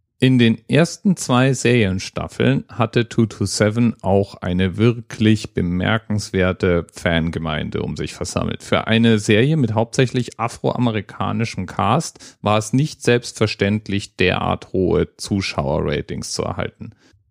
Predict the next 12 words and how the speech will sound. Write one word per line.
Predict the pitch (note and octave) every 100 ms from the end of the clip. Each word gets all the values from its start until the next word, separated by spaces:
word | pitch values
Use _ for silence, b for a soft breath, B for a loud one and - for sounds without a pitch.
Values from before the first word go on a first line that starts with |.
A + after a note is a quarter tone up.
| _ _ _ _
Übertroffen | A2 G#2 - A2+ - C#3
wurde | B2 A2+
Two | - A#2
two | A2 G#2
seven | G#2 G2+ G#2+
damals | F2+ F2 F#2 F#2
tatsächlich | - F2 - F2+ - D#2+ -
nur | E2 E2
von | -
der | D#2+
Cosby | D#2 E2 - -
Show. | - C2+